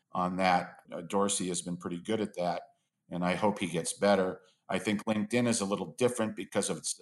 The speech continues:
sort of a pure play business social network, and it's part of Microsoft now,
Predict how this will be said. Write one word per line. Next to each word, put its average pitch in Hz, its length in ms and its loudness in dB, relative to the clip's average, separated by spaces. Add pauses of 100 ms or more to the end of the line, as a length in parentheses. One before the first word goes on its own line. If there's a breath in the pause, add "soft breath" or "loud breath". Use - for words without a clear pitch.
sort 98 220 0
of 95 80 -2
a 85 40 -2
pure 104 320 -2
play 92 300 0
business 101 800 -2 (140)
social 98 420 0
network, 95 540 0 (340)
and 90 140 -6
it's 85 140 -4
part 92 220 2
of 78 60 -4
Microsoft 92 680 0
now, 90 440 -2